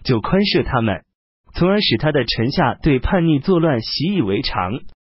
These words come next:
干险恶的勾当还心存侥幸，即便是力量不足被擒获，也不用担心被杀，这样祸乱从哪儿能停息呢？尚书曰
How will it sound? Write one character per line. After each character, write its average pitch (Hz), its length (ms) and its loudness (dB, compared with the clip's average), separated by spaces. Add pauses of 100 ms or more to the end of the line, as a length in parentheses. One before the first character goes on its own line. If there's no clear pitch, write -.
(160)
干 208 200 4
险 127 240 2
恶 156 120 2
的 147 140 2
勾 160 240 2
当 117 260 0
还 117 200 0
心 240 280 0
存 - 240 -2
侥 87 240 -6
幸， - 280 -2 (500)
即 175 140 0
便 220 180 2
是 202 200 0
力 202 180 0
量 147 200 2
不 165 160 0
足 117 220 -2
被 202 180 2
擒 104 300 -4
获， - 280 -2 (460)
也 139 120 4
不 139 140 2
用 160 200 4
担 175 200 2
心 202 220 -2
被 151 160 0
杀， 151 300 -2 (500)
这 247 160 4
样 214 140 2
祸 202 140 2
乱 151 260 2
从 151 260 -2
哪 170 100 2
儿 90 160 -4
能 117 220 0
停 117 260 -2
息 226 200 0
呢？ 156 200 -2 (760)
尚 151 200 2
书 175 180 2
曰 202 320 2